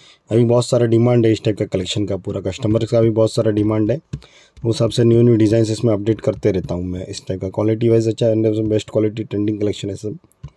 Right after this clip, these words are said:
और कुछ भी रिक्वायरमेंट रहेगा इस टाइप का, आप मुझे अपडेट कर सकते हैं। इस टाइप का सब वैराइटीज इसमें मिलता रहेगा आप लोगों को।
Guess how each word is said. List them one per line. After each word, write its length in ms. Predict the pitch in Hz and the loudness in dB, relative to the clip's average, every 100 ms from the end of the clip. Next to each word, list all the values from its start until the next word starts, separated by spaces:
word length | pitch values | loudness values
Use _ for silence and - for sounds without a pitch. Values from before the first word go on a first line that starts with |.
| _ _ _ _ _ _ _ - | _ _ _ _ _ _ _ -4
और 120 | 113 | -2
कुछ 200 | 123 110 | 0 0
भी 100 | 113 | 2
रिक्वायरमेंट 500 | 117 - 127 127 127 | 2 2 2 4 4
रहेगा 220 | 127 131 | 4 4
इस 140 | 127 - | 2 2
टाइप 200 | 123 113 | -2 0
का, 160 | 127 | 0
आप 240 | 127 120 120 | 0 0 0
मुझे 240 | 113 120 | 2 2
अपडेट 300 | 113 107 117 | 2 0 -2
कर 120 | 123 | 0
सकते 260 | 113 127 113 | -2 0 -2
हैं। 20 | |
इस 100 | 107 | 0
टाइप 120 | 113 | -2
का 60 | 110 | -2
सब 180 | 110 104 | -4 -2
वैराइटीज 420 | 104 110 113 104 | 2 2 0 -2
इसमें 180 | 110 117 | 0 2
मिलता 340 | 107 101 117 | 2 2 2
रहेगा 260 | 107 104 107 | 2 2 0
आप 140 | 95 | 0
लोगों 240 | 110 107 | -4 -2
को। 100 | 110 | -6